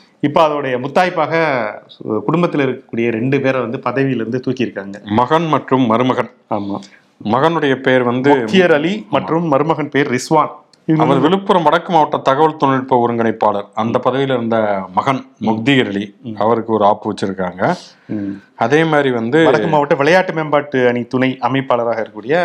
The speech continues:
Speaker 1: ரிஸ்வான்.
Speaker 2: ஆமா.
Speaker 1: ரெண்டு பேரும் இவர் வந்து சோசியல் மீடியால விளையாண்டுட்டு இருப்பார் போல.
Speaker 2: <laughs>
Speaker 1: இவர் வந்து களத்துல இறங்கி
Speaker 2: களத்துல வந்து கிரவுண்ட்ல விளையாடுவார்
Speaker 1: விளையா-,
Speaker 2: போல
Speaker 1: ஆமா.
Speaker 2: இருக்குது.
Speaker 1: ஆ.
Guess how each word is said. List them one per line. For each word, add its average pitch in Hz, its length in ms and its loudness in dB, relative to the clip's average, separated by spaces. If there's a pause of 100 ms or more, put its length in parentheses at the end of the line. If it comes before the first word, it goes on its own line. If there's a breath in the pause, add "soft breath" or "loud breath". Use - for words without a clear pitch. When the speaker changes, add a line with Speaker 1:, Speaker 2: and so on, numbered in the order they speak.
(160)
Speaker 1:
ரிஸ்வான். 113 380 -4 (100)
Speaker 2:
ஆமா. 87 240 -12
Speaker 1:
ரெண்டு 139 160 0
பேரும் 180 100 4
இவர் 160 140 2
வந்து 180 200 0
சோசியல் 202 260 2
மீடியால 160 280 2
விளையாண்டுட்டு 143 320 -4
இருப்பார் 123 220 -4
போல. 127 240 0
Speaker 2:
<laughs> 147 440 0
Speaker 1:
இவர் 190 180 2
வந்து 175 260 0 (380 loud breath)
களத்துல 180 360 0
இறங்கி 147 160 2
Speaker 2:
களத்துல 147 340 0
வந்து 135 200 0
கிரவுண்ட்ல 143 420 0
விளையாடுவார் 120 340 -2
Speaker 1:
விளையா-, 139 260 2
Speaker 2:
போல - 0 -
Speaker 1:
ஆமா. 120 160 -4
Speaker 2:
இருக்குது. 135 340 -2 (120)
Speaker 1:
ஆ. 120 100 -2